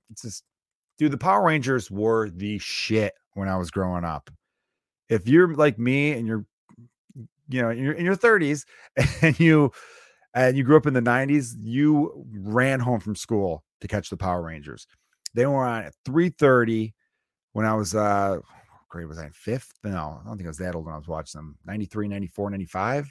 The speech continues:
I think that was the era for me. It's like fourth grade, third, fourth grade, something like that. Uh, I just sprinted home. You would sprint home to watch the Power Rangers 'cause you didn't wanna miss it. You didn't wanna be that kid the next day that said you missed the episode.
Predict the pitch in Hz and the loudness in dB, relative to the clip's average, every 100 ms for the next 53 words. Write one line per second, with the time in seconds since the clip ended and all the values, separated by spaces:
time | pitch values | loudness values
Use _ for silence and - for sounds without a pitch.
0 | - 120 147 139 135 120 - 143 143 - | -14 -12 -8 -6 -4 -4 -2 0 -2 -4
1 | 139 147 - 101 - 110 120 139 139 139 | -8 -8 -6 -8 -4 -4 -2 -2 -2 0
2 | 120 120 123 127 - 131 131 139 139 127 | -2 -2 -2 -2 -2 -4 -2 -6 -6 0
3 | 143 - - - - - _ - 117 113 | 0 0 -12 -20 -20 -20 _ 0 4 6
4 | 107 - 104 - 170 143 - - 131 117 | 2 -2 -4 0 0 0 -8 2 2 2
5 | 95 90 69 80 _ _ 101 123 156 143 | -2 -2 -6 -14 _ _ 0 4 4 4
6 | 110 - - - 143 156 131 131 104 85 | 2 -2 -14 0 2 2 2 2 2 0
7 | 110 104 95 - 92 101 95 90 87 80 | 4 6 6 2 2 4 4 2 -2 -4
8 | 90 85 - - _ _ _ _ _ _ | -4 -4 -8 -16 _ _ _ _ _ _
9 | _ _ 117 104 175 170 131 120 120 - | _ _ -2 4 6 8 6 6 0 -4
10 | 67 131 160 - - - - 131 180 151 | -4 6 6 6 -2 -4 -2 4 4 4
11 | 139 123 123 - 147 120 120 - 139 147 | 4 4 2 2 0 2 0 2 6 6
12 | 113 113 104 107 107 107 123 139 - 87 | 6 0 0 0 0 2 2 2 -4 -8
13 | 80 | -8